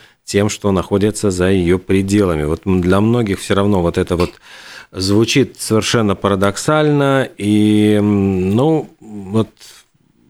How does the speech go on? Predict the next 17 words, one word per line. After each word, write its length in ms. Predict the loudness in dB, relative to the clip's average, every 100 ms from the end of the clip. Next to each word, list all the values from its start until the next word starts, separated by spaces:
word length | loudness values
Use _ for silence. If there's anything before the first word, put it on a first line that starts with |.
| -14
здесь, 720 | -10 -2 0 0 -2 -8 -2
э, 1040 | 0 2 2 2 2 2 2 2 2 2 2
или 180 | 2 2
нужно 300 | 0 0 -2
пере-, 260 | -2 0 0
переучиваться, 1600 | 0 0 -2 -6 -20 -20 -20 -16 -2 0 2 2 0 0 0 0
или 760 | -2 -10 -2 2 4 4 4 2
нужно 540 | 2 0 0 0 0
тогда 480 | 0 0 2 2 0
искать 420 | -2 -2 -2 0
вот, 160 | -6 -8 -12 -18
э, 520 | -12 -2 0 2 2
съёмное 600 | -2 -2 2 2 2 2 2
жильё, 380 | 2 2 2
где 220 | 0 -4 -6
действительно 720 | -4 -2 -2 0 0 -2 -4 _ _ _ _ _ -10
вся, 500 | -2 0 2 0